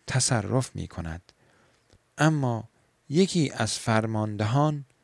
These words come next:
او را شکست می‌دهد و او با خفت و خواری عقب نشینی می‌کند. پادشاه سوریه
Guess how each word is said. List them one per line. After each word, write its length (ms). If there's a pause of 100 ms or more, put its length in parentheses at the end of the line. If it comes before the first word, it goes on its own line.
(420)
او 220
را 240
شکست 720
می‌دهد 580 (680)
و 180
او 300 (280)
با 340
خفت 760
و 260 (140)
خواری 680 (400)
عقب 320
نشینی 560
می‌کند. 680 (1300)
پادشاه 680
سوریه 720